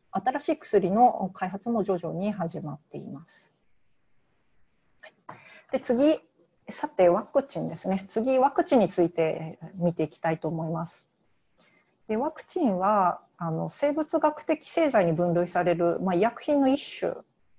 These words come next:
なんですけれども、これまで見てきた治療薬とは異なります。で、それは生体内の免疫機構を利用して、あらかじめ感染に備える予防的処置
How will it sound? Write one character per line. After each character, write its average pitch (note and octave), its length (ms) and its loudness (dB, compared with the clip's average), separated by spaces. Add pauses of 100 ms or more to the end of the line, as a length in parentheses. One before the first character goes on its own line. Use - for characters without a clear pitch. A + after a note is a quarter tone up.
(220)
な F#3 120 0
ん F3 60 -2
で D#3+ 80 0
す - 120 -14
け E3 100 -2
れ D#3 100 -6
ど D#3+ 100 -8
も、 G3+ 400 2 (1120)
こ C#4 100 4
れ C#4+ 80 6
ま E4 120 4
で D4 80 6
見 G3 140 2
て F#3+ 120 0
き - 100 -18
た E3 80 -6
治 - 160 -2
療 A3+ 180 4
薬 E3+ 280 0
と A3+ 120 0
は B3+ 300 6
異 E3 180 -2
な D#3 140 -2
り C#3 120 -6
ま - 120 -14
す。 - 180 -20 (640)
で、 G3+ 240 -6 (280)
そ - 120 -6
れ C4+ 80 2
は C#4 300 6 (220)
生 - 200 -4
体 E4+ 280 4
内 C4+ 200 0
の E3+ 180 -2
免 A#3+ 300 0
疫 C#4 140 -2
機 - 120 -4
構 E3+ 300 4
を D#3+ 60 2
利 D#3 120 -2
用 E3+ 180 0
し - 100 -20
て、 B3 400 2
あ G#3+ 60 -2
ら A#3+ 100 2
か D#4 140 0
じ D#4 100 -2
め D#4 180 0
感 C#4+ 220 0
染 C#4 120 2
に C#4 100 2
備 C4 280 2
え - 20 0
る F3 120 0
予 E3 100 0
防 G3 160 2
的 G#3+ 300 -8
処 G#3 80 -4
置 - 280 -10